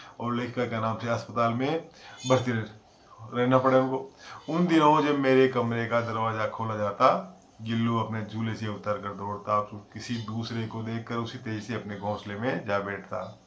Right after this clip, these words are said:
हैं? आता वहाँ पर, आता लेखक के पास आता, फिर वापस दौड़ करके अपना जो घोंसला जहाँ अपनी वो डलिया थी वहाँ पर जा बैठता। हम्म। सब उसे काजू दे आते, थोड़ा थोड़ा काजू उसको डाल देते हैं,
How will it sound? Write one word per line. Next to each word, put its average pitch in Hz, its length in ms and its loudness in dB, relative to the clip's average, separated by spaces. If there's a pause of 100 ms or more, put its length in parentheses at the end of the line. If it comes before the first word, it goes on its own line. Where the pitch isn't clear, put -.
हैं? 123 200 -8 (580)
आता 104 280 0
वहाँ 104 200 0
पर, 107 200 -6 (280)
आता 98 560 -2
लेखक 104 160 -8
के 107 160 -8
पास 110 160 -2
आता, 104 300 -2
फिर 107 160 -8
वापस 107 220 -2
दौड़ 104 180 -6
करके 110 300 -6 (400)
अपना 110 240 -4
जो 107 120 -6
घोंसला 107 280 -6
जहाँ 110 540 -4
अपनी 104 240 -8
वो 107 60 -8
डलिया 110 280 -4
थी 117 60 -6
वहाँ 113 120 0
पर 113 100 -6
जा 110 100 -2
बैठता। 110 340 -4
हम्म। 117 280 -8 (680)
सब 165 460 4
उसे 143 320 2
काजू 127 360 2
दे 120 180 -2
आते, 117 320 -2 (220)
थोड़ा 120 120 -2
थोड़ा 120 180 2
काजू 110 220 -4
उसको 107 140 -10
डाल 110 220 -2
देते 110 200 -12
हैं, 104 120 -12